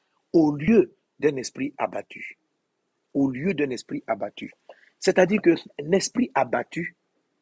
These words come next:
crée un type de vêtement. Un esprit abattu crée un type de vêtement. Comment sont constitués les vêtements ? Les vêtements, comme je te l'ai montré tantôt, en ce qui concerne le revêtement du Saint-Esprit,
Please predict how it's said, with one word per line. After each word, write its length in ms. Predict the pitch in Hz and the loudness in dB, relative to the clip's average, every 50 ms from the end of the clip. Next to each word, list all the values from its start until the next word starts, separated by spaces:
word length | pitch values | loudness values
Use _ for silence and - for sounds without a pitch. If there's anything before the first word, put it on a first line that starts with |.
| _ _ _ _ _ _ _ | _ _ _ _ _ _ _
crée 280 | - 196 196 196 214 208 | 6 10 10 10 10 8
un 80 | 190 170 | 4 -4
type 180 | - - 165 | -4 -8 -8
de 100 | 135 123 | -6 -6
vêtement. 320 | 113 113 110 - - 113 - _ _ _ _ _ _ _ _ _ _ _ _ _ _ _ _ _ _ _ _ _ _ _ _ | -6 -6 -8 -10 -14 -18 -18 _ _ _ _ _ _ _ _ _ _ _ _ _ _ _ _ _ _ _ _ _ _ _ _
Un 120 | 143 147 139 | -6 -4 -4
esprit 360 | 127 123 - - - 143 - _ | -4 -6 -6 -6 -6 -6 -4 _
abattu 580 | - 196 185 156 147 139 - - 120 127 147 160 _ _ _ | -2 -2 -2 -2 -8 -10 -10 -12 -12 -12 -12 -12 _ _ _
crée 160 | _ - 147 | _ 0 0
un 40 | 147 | 0
type 140 | 143 147 135 | 0 -4 -8
de 100 | 123 117 | -8 -6
vêtement. 360 | 104 110 - _ - 101 - _ _ _ _ _ _ _ _ _ _ - | -6 -8 -8 _ -16 -18 -18 _ _ _ _ _ _ _ _ _ _ -6
Comment 300 | - 214 240 247 247 262 | 2 2 6 6 6 6
sont 220 | 247 - - 175 170 | 6 2 -2 -4 -4
constitués 580 | - 147 135 - 131 117 - - 139 147 147 - _ _ - | -4 -6 -6 -6 -8 -8 0 2 2 2 2 -2 _ _ -8
les 220 | 120 113 113 110 | -4 -4 -4 -4
vêtements ? 360 | 98 110 - _ - - - _ _ _ _ _ _ _ _ _ _ _ | -6 -8 -10 _ -16 -18 -18 _ _ _ _ _ _ _ _ _ _ _
Les 140 | 113 113 113 | 2 2 6
vêtements, 360 | 117 143 147 - 180 202 202 | 6 6 6 6 2 2 2
comme 160 | 202 - 196 | 4 2 0
je 60 | 165 | 2
te 80 | - 143 | 0 0
l'ai 60 | 139 | 0
montré 260 | 131 131 131 - 160 | 0 0 0 -2 -2
tantôt, 440 | 139 - 127 117 - 147 131 113 - _ | -2 -2 -6 -4 -2 -2 -4 -4 -4 _
en 80 | 135 | -10
ce 60 | - | -6
qui 80 | - 151 | -6 -6
concerne 300 | - 123 - - 135 120 | -4 -4 -6 -6 -4 -2
le 120 | 120 117 | -2 -2
revêtement 580 | 117 117 - 170 190 175 175 170 - 185 180 180 | 0 2 6 6 6 6 4 -2 -2 -2 -2 -2
du 80 | 156 156 | -2 -4
Saint-Esprit, 560 | 156 160 156 160 151 - _ - 143 139 | -6 -4 -4 -4 -8 -6 _ -4 -4 -4